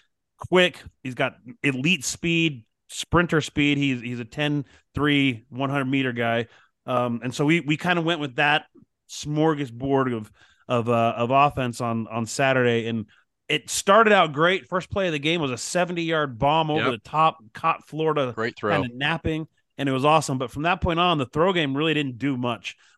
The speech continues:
Speaker 1: We relied a lot on our defense. So I'm hoping if I could, if I could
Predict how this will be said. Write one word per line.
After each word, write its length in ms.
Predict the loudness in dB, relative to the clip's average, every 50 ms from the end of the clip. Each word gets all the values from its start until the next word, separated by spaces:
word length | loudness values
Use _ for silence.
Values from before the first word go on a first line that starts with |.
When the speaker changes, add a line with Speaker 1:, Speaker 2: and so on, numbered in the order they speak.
| _
Speaker 1:
We 80 | -4 -2
relied 340 | 0 2 4 4 4 4 4
a 40 | 4
lot 200 | 4 4 4 4
on 120 | 2 2
our 80 | 0 -2
defense. 500 | -4 -6 -8 -8 -8 -8 -10 -10 -8 -8
So 280 | -4 -4 -4 -4 -4 _ _ _ -20 _ -2
I'm 200 | 0 2 2 2
hoping 480 | 4 6 6 6 6 4 2 2 2
if 140 | 0 0 0
I 100 | 0 0
could, 180 | 0 -2 -6 -6 -8
if 120 | -6 -2
I 100 | -2 -2
could 320 | 0 -2 -4 -4 -4 -8